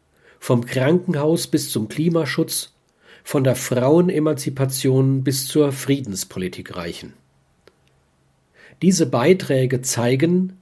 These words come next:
wie sich viele Missstände überwinden lassen, die unseren Alltag,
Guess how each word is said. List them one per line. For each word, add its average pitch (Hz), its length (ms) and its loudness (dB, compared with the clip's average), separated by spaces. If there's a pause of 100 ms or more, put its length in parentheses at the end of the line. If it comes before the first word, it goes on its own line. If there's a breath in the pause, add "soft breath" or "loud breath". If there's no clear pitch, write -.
(720 loud breath)
wie 139 100 2
sich 135 260 -2
viele 208 380 6
Missstände 160 720 2
überwinden 135 560 2
lassen, 101 540 -6 (640 loud breath)
die 127 80 0
unseren 120 340 2
Alltag, 147 640 -2